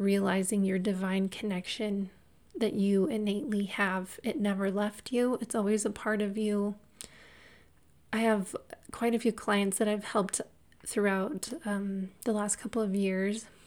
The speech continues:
and some of them, they really struggle with this idea. They think they, they do not have any type of psychic ability or intuition, and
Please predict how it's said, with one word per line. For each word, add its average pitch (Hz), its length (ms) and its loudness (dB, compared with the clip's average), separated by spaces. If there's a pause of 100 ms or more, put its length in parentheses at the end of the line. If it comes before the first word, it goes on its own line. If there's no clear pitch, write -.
(220)
and 214 180 -2
some 262 180 0
of 240 140 2
them, 214 340 0
they 226 140 4
really 214 280 0
struggle 226 460 2
with - 300 -2
this 220 420 2 (140)
idea. 214 640 0 (580)
They 214 100 2
think 202 240 2
they, 208 260 2 (140)
they 208 340 2
do 196 280 0
not 202 360 0
have 190 180 -2
any 196 220 2
type 202 340 -4
of 202 320 2 (120)
psychic 202 480 0
ability 202 520 2
or 208 100 -2
intuition, 208 920 -2 (680)
and 208 520 -2